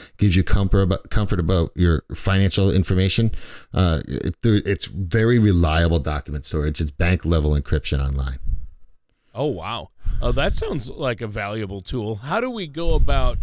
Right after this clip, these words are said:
Speaker 2: uh, getting a Generational Vault account then?
Speaker 1: Uh, it's something we offer our clients in order to help them protect their financial life. As I mentioned before, uh, we do whatever we can to help preserve and protect our clients' financial lives. Generational Vault's part of how we do that.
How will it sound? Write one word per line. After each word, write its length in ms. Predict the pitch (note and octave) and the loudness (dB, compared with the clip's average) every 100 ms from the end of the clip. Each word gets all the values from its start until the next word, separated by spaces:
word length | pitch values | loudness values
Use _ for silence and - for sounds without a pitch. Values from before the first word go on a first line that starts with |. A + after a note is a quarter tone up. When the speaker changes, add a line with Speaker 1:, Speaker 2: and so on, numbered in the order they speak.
| C3+ | -2
Speaker 2:
uh, 60 | B2+ | -4
getting 300 | - C#3 B2 | -4 -6 -4
a 60 | A2 | -6
Generational 720 | F#2+ A#2 A2 G#2+ G2+ A2+ G2 | -6 -6 -6 -8 -8 -10 -10
Vault 300 | G#2 A#2 - | -8 -10 -12
account 360 | G2+ F2 C#2+ _ | -16 -16 -20 _
then? 120 | B1 - - - | -20 -20 -20 -2
Speaker 1:
Uh, 180 | A#2+ A2 | 0 2
it's 200 | B2 - | 2 2
something 520 | - - C#3 - C#3 | 0 0 0 2 2
we 100 | C3 | 4
offer 220 | C3+ B2 | 4 2
our 100 | C3 | 2
clients 460 | B2 C3 A#2+ C#3 - | 2 2 2 2 2
in 180 | G#2+ G2+ | 2 4
order 300 | G#2+ G#2 G#2 | 2 4 4
to 100 | G2 | 4
help 200 | G#2+ - | 2 2
them 120 | G#2+ | 2
protect 300 | - - G#2 | 4 2 -2
their 80 | - | -2
financial 440 | A2 G#2 G2+ G#2+ | 2 2 2 2
life. 300 | G2 G2+ A2+ | 2 2 2
As 180 | - G2+ | 2 2
I 40 | |
mentioned 260 | F#2+ G2 F#2+ | 4 2 2
before, 420 | G2 - G#2+ A#2 - - - - | 0 2 2 2 -2 -14 -20 -2
uh, 160 | G2+ G2+ | 2 4
we 60 | |
do 120 | G2 | 4
whatever 240 | A2 G2+ G2 | 4 4 4
we 120 | G2 | 2
can 260 | - G#2 G#2+ | 2 2 4
to 80 | |
help 140 | G#2 G2 | 2 2
preserve 380 | F#2 F2+ G2 F#2+ | 0 2 2 2
and 100 | F#2 | 2
protect 340 | - G2+ - | 2 0 -2
our 60 | F2 | -6
clients' 400 | - F2+ F2 - | -2 0 0 -2
financial 420 | F#2 F2+ E2+ E2 | -2 -2 -2 -4
lives. 340 | F2 F#2+ G#2 | -2 -2 -2
Generational 720 | - F#2+ F#2+ F#2 F#2 - F2 | -2 0 2 2 0 0 0
Vault's 300 | D#2 F2 F#2 | 0 -2 -2
part 300 | - - F#2 | 0 2 4
of 60 | F#2 | 2
how 120 | F#2 | 2
we 100 | F2+ | 0
do 220 | F2 G2 | 2 2
that. 260 | A2 B2+ | 2 0